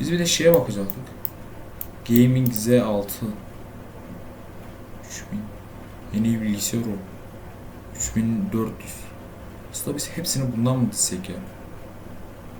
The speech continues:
Mouse, her şeyi var zaten. Birkaç oyun da alırız. İlk önce biraz ilerleriz.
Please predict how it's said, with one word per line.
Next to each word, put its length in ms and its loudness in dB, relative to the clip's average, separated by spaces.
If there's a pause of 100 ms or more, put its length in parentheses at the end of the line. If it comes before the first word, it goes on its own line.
(120)
Mouse, 460 6
her 60 4
şeyi 280 2
var 120 2
zaten. 400 -2 (360)
Birkaç 360 0
oyun 160 6
da 80 6
alırız. 340 -2 (600)
İlk 80 -4
önce 260 6
biraz 220 2
ilerleriz. 720 0